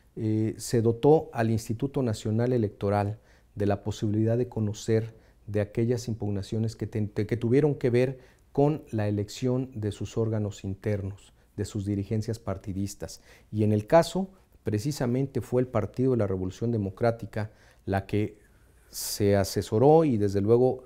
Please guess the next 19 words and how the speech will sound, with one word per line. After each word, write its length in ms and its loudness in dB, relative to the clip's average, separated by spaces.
eh, 320 -4
solicitó 800 0
a 200 0
este 260 -2
Instituto 480 -4
Nacional 480 -2
Electoral 600 0
la 120 0
organización 600 -2
de 80 0
su 160 -10
proceso 460 -8
electoral 600 -4
para 220 0
renovar 640 0
a 100 -12
su 200 -12
dirigencia 540 -6
partidista. 760 -4